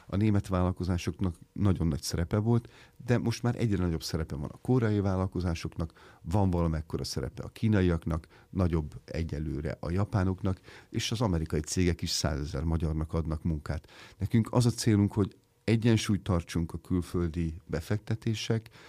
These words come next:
a külföldi tulajdon és a magyar tulajdon között,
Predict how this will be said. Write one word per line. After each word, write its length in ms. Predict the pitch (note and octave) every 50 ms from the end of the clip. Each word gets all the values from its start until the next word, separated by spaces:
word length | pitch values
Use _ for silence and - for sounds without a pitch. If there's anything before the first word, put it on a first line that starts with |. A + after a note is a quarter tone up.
| - - - - - - _ _ _
a 120 | - - -
külföldi 520 | - - G2 F#2+ F2+ - - D2 C#2+ C#2+
tulajdon 540 | - - F#2+ F#2+ F#2+ F#2+ F#2 F#2 F2+ F2+ - -
és 260 | - D2 D#2 - -
a 180 | E2 D#2 D#2 - -
magyar 380 | - F2 E2+ D#2+ F2 E2+ D#2+
tulajdon 400 | - - F2 E2+ E2 D#2+ D#2+ D#2+
között, 400 | D#2 - F2+ D#2 F2+ E2 - -